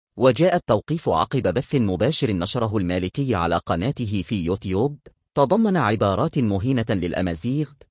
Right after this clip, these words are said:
مما أثار استياء واسعاً في صفوف جمعيات حقوقية وفعاليات المجتمع المدني. وفي تطور آخر، أصدرت محكمة الاستئناف بالجديدة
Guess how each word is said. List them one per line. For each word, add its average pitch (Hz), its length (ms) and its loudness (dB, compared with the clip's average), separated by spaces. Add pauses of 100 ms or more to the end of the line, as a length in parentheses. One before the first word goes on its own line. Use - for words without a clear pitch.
(200)
مما 147 320 2
أثار 202 280 -2
استياء 113 480 0
واسعاً 110 540 0
في 113 160 -2
صفوف 151 420 -4
جمعيات 101 640 0
حقوقية 123 760 -2
وفعاليات 87 840 -4
المجتمع 101 540 -4
المدني. 82 600 -6 (920)
وفي 135 300 2
تطور 160 520 0
آخر، - 540 -2 (240)
أصدرت 202 460 2
محكمة 185 480 -2
الاستئناف 98 640 -2
بالجديدة 95 680 -4